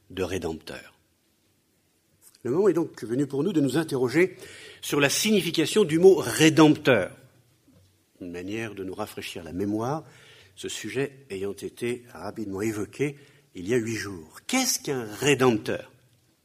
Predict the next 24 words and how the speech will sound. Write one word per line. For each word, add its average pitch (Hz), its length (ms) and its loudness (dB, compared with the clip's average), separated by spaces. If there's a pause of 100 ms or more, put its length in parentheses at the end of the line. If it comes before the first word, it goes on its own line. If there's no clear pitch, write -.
(1500)
Seule 240 300 0
une 180 80 2
certaine 143 300 2
connaissance 139 420 2
des 113 80 -2
civilisations 107 540 -6
anciennes 139 640 0 (720)
nous 120 80 -6
permettra 156 400 2
de 160 80 4
répondre, 143 580 4
car 120 640 -6 (160)
le 101 160 -8
terme 160 540 0
n'est 101 140 0
plus 120 200 -8
utilisé 120 400 -4
de 131 80 -2
nos 107 180 0
jours 113 600 0 (140)
que 143 160 6
par 123 320 -4
les 104 100 -2
théologiens, 113 720 0